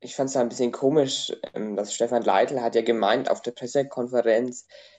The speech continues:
dass Green ja in der Aufstiegssaison eher den offensiveren Achter gespielt hat, gegen Seguin sozusagen. Und in der Bundesliga muss man halt defensiver spielen. Und da wäre Green nix für die Acht. So hab ich das so ein bisschen rausgehört. Hab ich mir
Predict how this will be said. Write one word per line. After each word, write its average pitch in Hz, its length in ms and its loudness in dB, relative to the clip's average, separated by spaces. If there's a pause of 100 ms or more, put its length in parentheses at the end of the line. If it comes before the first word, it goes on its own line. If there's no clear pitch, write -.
(180)
dass 110 460 2
Green 139 260 2
ja 110 400 4
in 101 100 -4
der 113 160 6
Aufstiegssaison 123 720 -2 (800)
eher 117 180 6
den 110 280 -2
offensiveren 139 640 0
Achter 135 280 0
gespielt 147 440 -4
hat, 156 280 -4
gegen 120 240 -4
Seguin 147 520 -4
sozusagen. 143 760 -2 (520)
Und 117 180 0
in 120 60 2
der 120 100 6
Bundesliga 135 500 2
muss 123 180 -2
man 117 100 2
halt 104 100 -2
defensiver 135 480 -2
spielen. 156 540 0 (360)
Und 113 160 -2
da 113 180 4
wäre 117 140 4
Green 135 380 -4
nix 143 280 -4
für 120 120 -2
die 117 140 0
Acht. 151 280 0
So - 320 -2
hab 117 120 4
ich - 120 -6
das 123 160 -6
so 123 80 -2
ein 113 80 -2
bisschen 113 260 -4
rausgehört. 135 840 0 (180)
Hab 117 140 -4
ich 120 140 -4
mir 110 200 -2